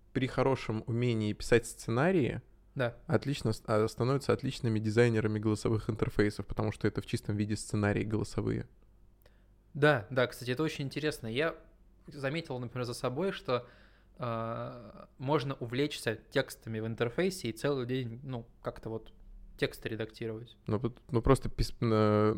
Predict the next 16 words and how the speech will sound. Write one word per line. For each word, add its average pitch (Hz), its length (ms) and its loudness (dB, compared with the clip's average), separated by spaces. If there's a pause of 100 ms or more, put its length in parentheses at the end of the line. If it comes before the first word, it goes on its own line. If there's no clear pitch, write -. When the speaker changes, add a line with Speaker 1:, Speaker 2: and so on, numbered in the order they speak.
Speaker 1:
набирая 117 420 10
себе 107 240 4
"да", 107 220 8
"да", 127 60 2
Speaker 2:
Да. 113 340 10
Speaker 1:
"нет", 110 280 4
"не 110 120 2
знаю", 104 380 2
Speaker 2:
Мгм. 107 80 -2
Speaker 1:
"подумаю", 104 500 4
"потом", 196 460 4 (300)
можно 123 260 6
составить 123 440 2
себе 107 360 2 (420)
голосовой 107 640 4
интерфейс. - 600 -2